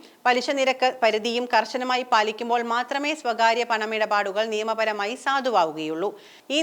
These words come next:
നിയമങ്ങൾ ലംഘിക്കുന്നതാണ് കൊള്ളപ്പലിശ. അത് നിയമ നടപടിക്ക് കാരണമാകും. ഇനി പറയുന്നത് ഒരു പൊതു അറിവിലേക്കാണ്. നിയമപരമായി അനുവദിച്ചതിലും കൂടുതൽ പലിശ ഈടാക്കുന്നവർക്ക് ഈ നിയമപ്രകാരം മൂന്ന് വർഷം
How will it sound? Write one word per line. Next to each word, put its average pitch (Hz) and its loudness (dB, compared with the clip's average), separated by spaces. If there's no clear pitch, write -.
നിയമങ്ങൾ 285 0
ലംഘിക്കുന്നതാണ് 233 0
കൊള്ളപ്പലിശ. 170 0
അത് 196 -2
നിയമ 240 -4
നടപടിക്ക് 233 -4
കാരണമാകും. 165 -2
ഇനി 320 0
പറയുന്നത് 277 0
ഒരു 240 -2
പൊതു 226 -2
അറിവിലേക്കാണ്. 214 -2
നിയമപരമായി 262 2
അനുവദിച്ചതിലും 226 -2
കൂടുതൽ 240 0
പലിശ 214 0
ഈടാക്കുന്നവർക്ക് 208 -2
ഈ - -6
നിയമപ്രകാരം 220 0
മൂന്ന് 294 2
വർഷം 285 -4